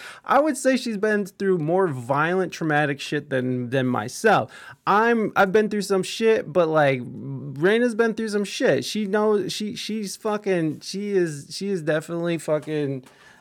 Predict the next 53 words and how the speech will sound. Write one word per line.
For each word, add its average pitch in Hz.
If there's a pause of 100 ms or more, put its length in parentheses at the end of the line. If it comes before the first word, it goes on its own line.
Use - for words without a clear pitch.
(180)
been 156
through 147
it. 120
And 127
so, 139 (240)
I 247
don't 160
know. 123
It, 170
it, 185
it's, 202 (260)
but, 202
but 196
she's 233
also 220
been 185
working 170
through 127
her 117
trauma, 110
and 127
she's 180
also 196
haven't 170
been 143
holding 147
on 135
to 127
these, 123
these, 127
you 131
know, 120 (500)
uh, 131
these 151
notions 156
she 156
has 147
been 131
holding 131
on 123
to 135
that 139
were 139
caused 156
by 156
her 120
trauma. 117
She's 165
actually 208
working 156
through 156
it, 170
so 147